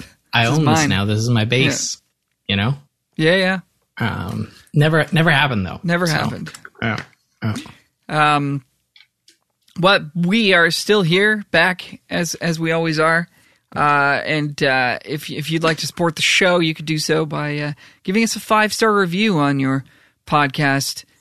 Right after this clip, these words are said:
Speaker 2: app of choice, or perhaps several of them all at once.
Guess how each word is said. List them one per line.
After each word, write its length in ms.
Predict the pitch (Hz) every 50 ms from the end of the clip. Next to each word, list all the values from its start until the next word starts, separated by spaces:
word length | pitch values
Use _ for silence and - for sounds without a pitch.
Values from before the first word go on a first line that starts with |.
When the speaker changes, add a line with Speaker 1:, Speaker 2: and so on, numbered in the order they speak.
| _ _ _ -
Speaker 2:
app 240 | 156 160 151 -
of 100 | 143 143
choice, 460 | - - - 175 175 202 226 214 - 160
or 180 | 151 151 147
perhaps 420 | - _ - 170 180 185 170 - -
several 400 | - - 165 156 151 151 151 151
of 80 | 143
them 140 | 147 147 147
all 160 | 147 143 147
at 80 | 139 -
once. 480 | 151 156 185 214 - - - - -